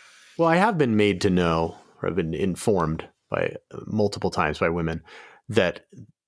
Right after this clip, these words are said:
that's not, like, so, yeah, so my general impression, uh, or my prior on this has been the, like, "Oh, yeah, like, there are times when a woman just isn't going to come." But, uh, a-,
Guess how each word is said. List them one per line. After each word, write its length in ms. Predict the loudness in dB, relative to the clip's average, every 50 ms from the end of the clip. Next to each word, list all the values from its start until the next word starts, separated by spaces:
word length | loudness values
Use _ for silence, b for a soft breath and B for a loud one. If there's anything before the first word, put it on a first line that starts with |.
| _ _
that's 240 | -10 -8 -6 -4 0
not, 260 | 0 0 0 -2 -4
like, 200 | -8 -8 -8 -8
so, 200 | -4 -2 -2 -2
yeah, 380 | 0 -2 -2 -2 -2 -4 -6 -10 -16 _ -8
so 240 | -6 -4 -4 -4
my 360 | -6 -8 -12 -4 0 0 0 0
general 500 | 0 0 0 0 2 2 2 2 2 2
impression, 580 | 0 -2 -2 -4 -4 -2 -4 -8 -8 -8 -12 -16 _ _ _ b b b b b b b b b b b b -6
uh, 400 | -4 -2 -2 -2 -2 -4 -4 -6
or 60 | -4
my 120 | -4 -4 -4
prior 500 | -4 -2 0 0 2 2 2 2 0 0
on 140 | 0 -2 -2
this 200 | -4 -4 -4 -6
has 100 | -8 -8 -4
been 160 | -4 -2 -2
the, 100 | -2 0
like, 300 | 0 -2 -2 -4 -4 -2
"Oh, 300 | 0 0 0 0 -4 -6 _ _ _
yeah, 160 | -2 -2 0 0
like, 180 | -2 -4 -2
there 140 | 0 0 2
are 120 | 2 0
times 300 | 0 -2 -4 -4 -4 -6
when 80 | -8 -8
a 40 | -6
woman 240 | -6 -6 -6 -6 -8
just 160 | -8 -6 -6
isn't 220 | -6 -6 -6 -8 -8
going 200 | -8 -8 -8 -10
to 40 | -12
come." 280 | -8 -6 -6 -6 -8 -12 _ B B B B B B B B B B B -2
But, 220 | 0 0 0 0
uh, 280 | 0 -2 -2 -2 -4 -8 -12 _ _ _ _ _ _ _ _ _ _ _ _ _ _
a-, 100 | -16